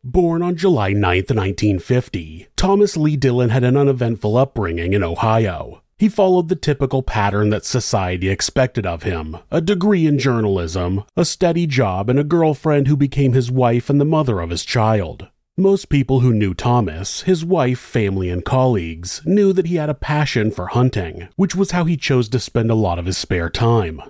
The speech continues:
It wasn't until years later that they found out exactly what his hunting trips entailed and what type of prey Thomas was hunting. During a three-year time period spanning from April of nineteen eighty-nine to April of nineteen ninety-two,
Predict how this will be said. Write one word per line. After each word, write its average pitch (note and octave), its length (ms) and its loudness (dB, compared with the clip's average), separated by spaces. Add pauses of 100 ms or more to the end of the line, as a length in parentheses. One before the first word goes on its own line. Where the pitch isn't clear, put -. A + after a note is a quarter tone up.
(320)
It F#3+ 120 2
wasn't G3 380 2
until B2+ 260 0
years A2+ 360 0
later G2+ 480 0
that A2+ 120 -2
they E3+ 120 2
found F#3 320 2
out F3 160 2
exactly D#3 500 -2
what D3 360 2
his D3+ 180 -4
hunting C3+ 340 0
trips C3 320 -2
entailed B2 520 0
and C3 120 2
what F3 160 0
type E3+ 220 -6
of E3+ 200 -4
prey D#3+ 440 2
Thomas E2+ 420 -6
was F2+ 160 -4
hunting. G#2 640 -2 (380)
During G#2+ 380 0
a G2 80 -4
three-year G#2 680 0
time A2+ 360 0
period F2+ 460 -4
spanning F3 480 0
from D#3 220 0
April C#3 420 0
of B2 100 0
nineteen B2+ 520 0
eighty-nine G2+ 640 0
to C3+ 180 -2
April D#3+ 320 0
of C#3+ 80 0
nineteen D3 420 2
ninety-two, A2+ 920 -2